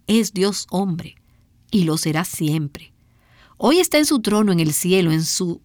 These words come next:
resucitado y glorificado cuerpo. Las cicatrices de los clavos en sus manos, las cicatrices de la lanza en su costado, aún son visibles en su cuerpo glorificado.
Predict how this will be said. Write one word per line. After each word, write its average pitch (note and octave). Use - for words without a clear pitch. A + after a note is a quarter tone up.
resucitado G3
y -
glorificado G#3
cuerpo. -
Las F#3+
cicatrices A#3+
de B3+
los G#3+
clavos B3
en A3+
sus G3+
manos, E3
las C#3
cicatrices F3+
de G#3+
la F#3
lanza A#3+
en F#3+
su C#4+
costado, E3+
aún G#3
son D#4+
visibles C#4+
en F3
su F#3
cuerpo G#3+
glorificado. D3+